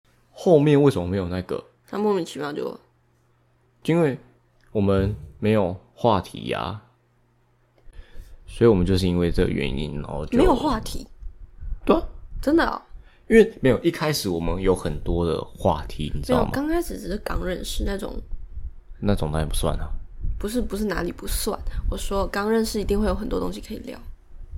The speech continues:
Speaker 1: 哦。
Speaker 2: 我比较意外，你，你跟他是因为没有话题。
Speaker 1: 对啊，就是因为没有话题，然后后面就断掉。然后这些都不重点，重点是我要跟大家说的是，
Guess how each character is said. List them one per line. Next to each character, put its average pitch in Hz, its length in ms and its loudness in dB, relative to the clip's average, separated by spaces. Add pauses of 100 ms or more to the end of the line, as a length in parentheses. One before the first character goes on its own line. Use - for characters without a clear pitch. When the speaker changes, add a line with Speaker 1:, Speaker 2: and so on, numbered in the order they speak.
(100)
Speaker 1:
哦。 104 680 -2
Speaker 2:
我 208 60 -6
比 208 80 -2
较 190 40 2
意 - 140 2
外， 190 160 2
你， 160 260 -6
你 170 240 -4
跟 190 140 -2
他 190 160 -4
是 196 140 -4
因 180 160 -4
为 196 340 -6 (120)
没 190 120 -6
有 180 80 -6
话 196 220 -8
题。 - 160 -20 (400)
Speaker 1:
对 95 100 2
啊， 87 120 2
就 110 120 2
是 104 80 2
因 110 80 6
为 98 100 6
没 87 120 2
有 80 100 0
话 76 240 -4
题， - 160 -18 (240)
然 90 120 2
后 87 60 4
后 87 100 2
面 85 120 0
就 82 120 -2
断 76 280 -8
掉。 - 160 -8 (140)
然 120 120 4
后 131 60 0
这 165 60 6
些 156 60 4
都 143 120 2
不 110 80 -6
重 98 240 -2
点， 64 200 -10 (200)
重 135 160 2
点 104 120 0
是 110 60 0
我 101 160 2
要 101 60 2
跟 104 180 2
大 98 100 0
家 92 160 0
说 92 200 -2
的 - 60 -4
是， - 260 -8